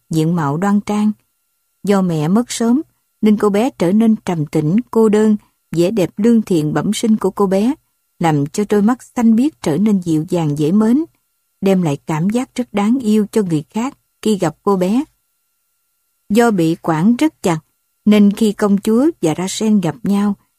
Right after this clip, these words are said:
đã trở nên thân thiết ngay. Cả hai nhanh chóng trở thành đôi bạn thân thiết. Sau khi cúi đầu làm lễ với Apollodorus tiên sinh, Rachel ngồi xuống bên cạnh công chúa.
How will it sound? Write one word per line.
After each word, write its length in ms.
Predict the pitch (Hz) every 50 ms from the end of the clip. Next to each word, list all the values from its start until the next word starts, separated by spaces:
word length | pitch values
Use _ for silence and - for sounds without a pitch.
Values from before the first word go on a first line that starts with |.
| _ -
đã 160 | 170 165 202 - -
trở 200 | 175 156 147 180
nên 300 | 220 226 214 202 190 196 - -
thân 220 | - 247 247 226 208
thiết 260 | - 254 285 311 -
ngay. 200 | 214 214 208 202 196 _ _ _ _ _ _ _ _ _ _ _ _ _ _ -
Cả 120 | 170 170
hai 300 | 196 208 220 214 196 185 - -
nhanh 180 | - 185 180 175
chóng 220 | - 185 202 254 285 -
trở 140 | 160 151 190 -
thành 240 | 190 185 156 143
đôi 160 | 139 165 180 175
bạn 280 | 156 147 139 143 156
thân 240 | - - 208 190 175
thiết. 240 | - 208 220 247 269 _ _ _ _ _ _ _ _ _ _ _ _ _ _ _ _ _ _ _ _ _ _ _ _ _ _ _ _ _ _ -
Sau 200 | - 254 240 226
khi 180 | - 247 240
cúi 240 | 233 - 254 294 330 -
đầu 260 | 190 180 165 160 151
làm 280 | 151 160 165 160 156 151
lễ 340 | 151 147 143 147 165 208 254 _ _ _ _ _ _ _ - 175
với 320 | 185 190 190 208 226 262 - -
Apollodorus 880 | - 214 208 - 208 208 208 202 202 185 196 196 190 190 220 254 285 - _ -
tiên 200 | 233 214 202 190
sinh, 280 | - - 214 208 208 196 _ _ _ _ _ _ _ -
Rachel 320 | - 196 190 - - 202 196
ngồi 300 | 185 175 170 156 151 147
xuống 380 | - - - 226 226 247 320 330 -
bên 160 | 220 214 202 202
cạnh 160 | 170 143 139
công 220 | 143 - 202 190
chúa. 340 | 180 - 202 208 226 277 320